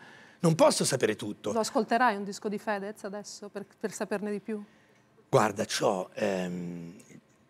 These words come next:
Speaker 1: ho tre dischi dei Jefferson Airplane che mi stanno aspettando, non so.
Speaker 2: <laughs> Quindi lo metti in coda, va bene.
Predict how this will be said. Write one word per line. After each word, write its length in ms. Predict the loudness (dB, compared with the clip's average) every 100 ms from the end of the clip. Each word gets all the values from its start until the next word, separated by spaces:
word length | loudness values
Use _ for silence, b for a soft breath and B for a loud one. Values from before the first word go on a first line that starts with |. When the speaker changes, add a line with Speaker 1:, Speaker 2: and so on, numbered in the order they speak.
| _ _ _ _ _
Speaker 1:
ho 100 | -20 -2
tre 180 | 4 4
dischi 240 | 4 2
dei 100 | 2 4
Jefferson 360 | 2 0 -2
Airplane 260 | -2 -2 -4
che 60 | -4
mi 60 |
stanno 180 | -2 -4
aspettando, 520 | -2 -2 0 0 0 -2
non 140 | -2
so. 140 | 0
Speaker 2:
<laughs> 40 | 0
Quindi 220 | 0 0
lo 140 | 4 6
metti 220 | 6 6
in 100 | 4
coda, 280 | 4 2 4
va 100 | 4
bene. 180 | 4